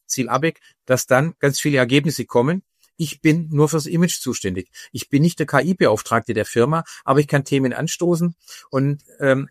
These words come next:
ich habe damals zu meinem Chef gesagt, vor jetzt zwei, knapp zwei Jahren, ähm, habe ich gesagt, ich will, ne, das war jetzt, Entschuldigung, das ist anderthalb Jahre her, ähm,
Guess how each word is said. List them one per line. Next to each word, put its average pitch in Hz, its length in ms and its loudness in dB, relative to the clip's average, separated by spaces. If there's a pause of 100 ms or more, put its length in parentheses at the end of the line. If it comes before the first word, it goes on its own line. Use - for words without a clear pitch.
ich 147 160 -2
habe 147 100 0
damals 156 280 2
zu 147 100 -4
meinem 123 140 0
Chef 160 220 -2
gesagt, 156 420 -2
vor 131 240 0
jetzt - 240 -6
zwei, 127 180 0
knapp 131 240 -6
zwei 123 160 -2
Jahren, 131 240 -2 (540)
ähm, 127 380 2 (360)
habe 143 160 0
ich 139 60 -4
gesagt, 143 260 0
ich 143 240 -8
will, 143 300 2
ne, 117 140 0
das 107 180 -4
war 113 60 -6
jetzt, - 180 -14
Entschuldigung, 120 320 -4
das 90 100 -10
ist 95 160 -6
anderthalb 113 340 0
Jahre 92 200 0
her, 98 160 -6 (420)
ähm, 110 300 0